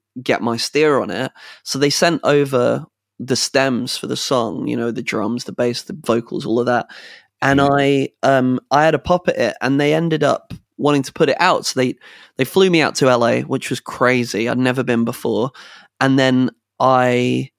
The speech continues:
Speaker 1: collaborated with Selena in the studio and cut her vocals.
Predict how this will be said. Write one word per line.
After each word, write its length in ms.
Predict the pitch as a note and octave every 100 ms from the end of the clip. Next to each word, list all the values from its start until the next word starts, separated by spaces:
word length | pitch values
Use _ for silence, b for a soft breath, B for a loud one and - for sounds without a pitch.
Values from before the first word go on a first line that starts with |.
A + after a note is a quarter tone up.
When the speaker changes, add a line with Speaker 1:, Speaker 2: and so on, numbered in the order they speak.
| _ _ _
Speaker 1:
collaborated 540 | - C#3+ C#3 B2+ A2+ B2
with 120 | B2
Selena 380 | - C3 C3 A#2+
in 100 | A#2+
the 60 |
studio 560 | A#2+ - C3 B2+ A#2+ A#2
and 220 | A#2+ B2 _ -
cut 260 | - C#3
her 120 | B2+ B2
vocals. 880 | D3 D#3 - E3 D3+ D3 D3 -